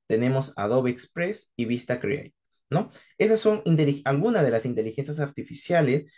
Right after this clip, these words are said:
que se pueden usar para poder crear información, imágenes, texto, aparte de Copilot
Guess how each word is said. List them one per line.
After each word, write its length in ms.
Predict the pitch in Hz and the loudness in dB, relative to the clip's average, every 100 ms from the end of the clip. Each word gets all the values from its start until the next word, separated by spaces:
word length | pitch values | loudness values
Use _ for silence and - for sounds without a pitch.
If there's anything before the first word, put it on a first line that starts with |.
| _ | _
que 100 | - | -4
se 100 | 135 | -2
pueden 280 | 143 185 185 | 0 2 2
usar 320 | 160 160 156 | 0 0 0
para 200 | 160 156 | 0 -2
poder 340 | 135 120 135 143 | -2 -2 -2 -4
crear 360 | 120 120 120 139 | -4 -2 -2 -6
información, 840 | 123 - 107 104 139 135 127 - | -8 -6 -8 -2 2 2 2 -2
imágenes, 680 | 110 107 123 120 120 107 - | -4 -2 0 -2 -4 -8 -4
texto, 380 | 123 123 - 143 | -4 -2 -4 -2
aparte 340 | - - 175 180 | -2 0 0 2
de 140 | 165 | 0
Copilot 480 | - - 226 135 - | -2 0 0 0 -4